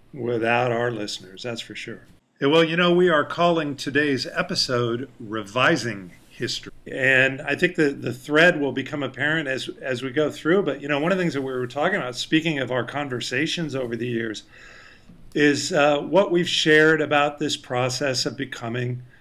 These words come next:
who we are as historians. And, you know, it occurred to me, Josh, that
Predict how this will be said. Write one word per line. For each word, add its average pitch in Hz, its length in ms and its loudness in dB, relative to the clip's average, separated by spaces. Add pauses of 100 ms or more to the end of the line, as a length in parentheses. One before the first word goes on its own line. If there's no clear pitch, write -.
(260)
who 120 180 -4
we 131 200 -2
are 120 500 -2
as 113 460 -6 (480)
historians. 151 920 2
And, 139 300 -6 (160)
you 185 120 -4
know, 190 160 6
it 196 60 6
occurred 220 340 0
to 170 80 -6
me, 139 120 -4
Josh, 127 480 -2
that 131 260 -4